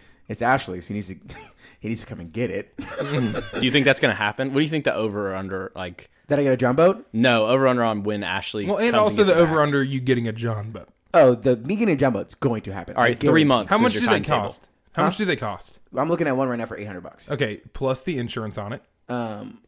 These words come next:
Speaker 2: It's
Speaker 1: well,
Speaker 2: a
Speaker 1: I'm getting
Speaker 2: lot.
Speaker 1: a Facebook Marketplace.
Speaker 2: Is that even real?
Speaker 3: But you'll ha-,
Speaker 1: Like,
Speaker 3: like
Speaker 1: figure that out.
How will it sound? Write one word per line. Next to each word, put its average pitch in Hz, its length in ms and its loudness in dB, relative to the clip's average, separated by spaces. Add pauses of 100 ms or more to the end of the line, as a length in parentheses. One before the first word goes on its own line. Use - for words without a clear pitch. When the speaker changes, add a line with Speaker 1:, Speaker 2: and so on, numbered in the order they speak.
(260)
Speaker 2:
It's 135 80 -10
Speaker 1:
well, 147 100 0
Speaker 2:
a 139 40 -2
Speaker 1:
I'm - 60 -4
getting 165 120 -4
Speaker 2:
lot. 127 160 -6
Speaker 1:
a 135 40 -8
Facebook 113 180 -12
Marketplace. - 540 -18 (720)
Speaker 2:
Is 104 100 -8
that 110 120 -2
even 90 200 -8
real? 90 280 -10
Speaker 3:
But 135 360 -8
you'll 165 280 -4
ha-, 156 100 -6
Speaker 1:
Like, - 180 -6
Speaker 3:
like 151 200 -2
Speaker 1:
figure 92 160 -10
that 90 160 -10 (220)
out. - 160 -10